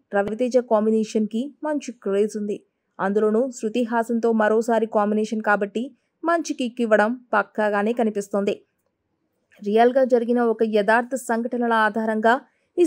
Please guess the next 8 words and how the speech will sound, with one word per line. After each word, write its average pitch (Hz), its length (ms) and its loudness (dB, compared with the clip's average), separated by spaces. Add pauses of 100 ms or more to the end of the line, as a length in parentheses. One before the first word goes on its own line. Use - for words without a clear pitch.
సినిమాని 254 400 4
తెరకెక్కిస్తున్న 220 640 0
సంగతి 202 260 -4 (100)
తెలిసిందే. 202 400 -2 (460)
ఇందులో 214 260 2 (140)
పవర్ఫుల్ 330 500 -2
పోలీస్ 240 360 2
ఆఫీసర్ 226 440 -2